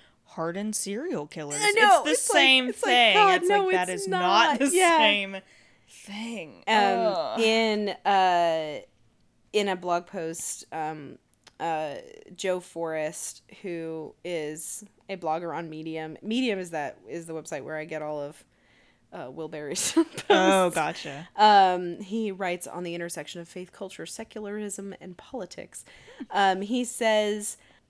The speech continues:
Speaker 2: "Love the sinner, hate the sin" conveniently takes a distinction between the sinner and the sin.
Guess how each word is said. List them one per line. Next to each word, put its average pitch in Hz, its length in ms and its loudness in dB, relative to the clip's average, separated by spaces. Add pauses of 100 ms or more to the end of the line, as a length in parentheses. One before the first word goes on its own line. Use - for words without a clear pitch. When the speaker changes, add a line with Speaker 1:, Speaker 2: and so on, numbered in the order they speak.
Speaker 2:
"Love 247 220 4
the 302 120 -2
sinner, 247 260 -2
hate 233 180 -4
the 220 80 -8
sin" 214 220 -4
conveniently 196 560 -10
takes 190 300 -10
a 180 40 -10
distinction 170 480 -12
between 175 320 -12
the 156 100 -12
sinner 165 320 -8
and 156 200 -12
the 160 60 -14
sin. 190 380 -6